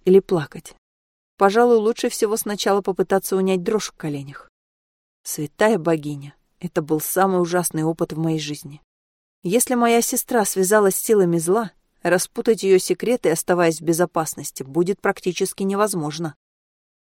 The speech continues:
Не факт, что в следующий раз при встрече с очередным принцем ада мне повезёт так же.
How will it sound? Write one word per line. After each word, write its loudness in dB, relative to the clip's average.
Не 0
факт, 2
что -2
в -2
следующий 0
раз 2
при -2
встрече 2
с -4
очередным 0
принцем 0
ада 0
мне 0
повезёт 0
так 0
же. -14